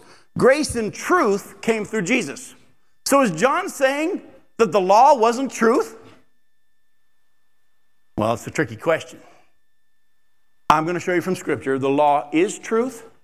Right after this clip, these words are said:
but it's not the truth. The law is true, and it's holy, and it's right, and good. But it's not the truth.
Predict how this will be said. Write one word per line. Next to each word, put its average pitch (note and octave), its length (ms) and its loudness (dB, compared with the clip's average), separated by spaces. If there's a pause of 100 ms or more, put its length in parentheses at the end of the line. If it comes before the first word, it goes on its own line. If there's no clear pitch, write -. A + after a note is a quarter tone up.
(960)
but C3+ 100 -4
it's C3 140 -8
not C3+ 420 -8 (140)
the A#2+ 340 -4 (380)
truth. - 320 -12 (1700)
The D#3 100 2
law F3 300 4
is G3 160 -4
true, G#3 500 -4 (460)
and D#3+ 100 0
it's C#3+ 160 -6
holy, A#3 540 -2 (280)
and D3 140 -2
it's B2 140 -10
right, F#3+ 340 -2 (300)
and D3+ 180 0
good. A2+ 300 -4 (1040)
But D3 180 2
it's C#3+ 160 -8
not D3+ 480 -6 (240)
the A#2+ 300 -2
truth. - 440 -10